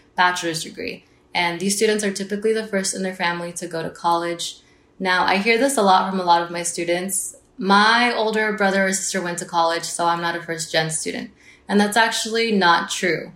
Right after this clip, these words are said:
You are considered a first gen student, even if your older brother or sister graduated from or went to a college. Now, it's important to acknowledge the first generation student experience because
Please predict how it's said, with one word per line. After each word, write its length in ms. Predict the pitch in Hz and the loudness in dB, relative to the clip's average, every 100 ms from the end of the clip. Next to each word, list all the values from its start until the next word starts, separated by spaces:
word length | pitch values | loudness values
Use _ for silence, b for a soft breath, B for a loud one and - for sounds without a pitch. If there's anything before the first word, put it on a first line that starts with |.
| - | -14
You 320 | 180 196 202 | -6 0 2
are 300 | 190 190 214 | 4 4 4
considered 460 | 226 226 202 196 185 | 0 -2 -2 -2 -2
a 120 | 180 | -4
first 280 | 190 180 - | -4 -6 -4
gen 180 | 175 170 | -4 -4
student, 460 | - 175 - - B B B 202 | -4 -2 -2 -4 B B B -2
even 300 | 208 226 220 | 0 2 2
if 440 | 196 202 202 - | 4 2 0 -4
your 460 | 185 180 170 170 - | -4 0 0 0 -2
older 240 | 175 185 | -2 -2
brother 380 | 180 170 170 170 | 0 0 2 0
or 60 | |
sister 380 | 170 165 - 175 | -2 -4 -4 -4
graduated 760 | 170 170 175 175 175 165 165 160 | 0 2 2 0 -2 -2 -4 -4
from 480 | 165 165 165 170 - b b | 0 2 2 -2 -14 b b
or 180 | 175 175 | 0 2
went 180 | 170 175 | 0 -2
to 160 | 180 | -4
a 60 | 170 | -4
college. 540 | - 175 - - - - _ b b b b b b _ | -2 -2 -2 -8 -12 -12 _ b b b b b b _
Now, 420 | 208 202 196 196 | 2 6 4 4
it's 180 | 208 247 | 2 4
important 400 | 247 254 262 269 - | 4 4 4 4 4
to 240 | 262 254 | 4 4
acknowledge 580 | 208 185 185 180 190 185 | 2 4 4 4 4 0
the 180 | 175 170 | -6 -4
first 300 | 180 175 190 | -2 -2 -2
generation 640 | 175 170 170 170 170 170 | -2 -2 -2 -2 -4 -6
student 420 | - 170 170 160 | -4 -4 -4 -4
experience 720 | 160 - 175 170 175 175 - | -6 -6 -2 0 0 -2 -6
because 960 | 175 170 175 170 165 165 160 - - | -6 -6 -4 -2 -2 -4 -4 -4 -4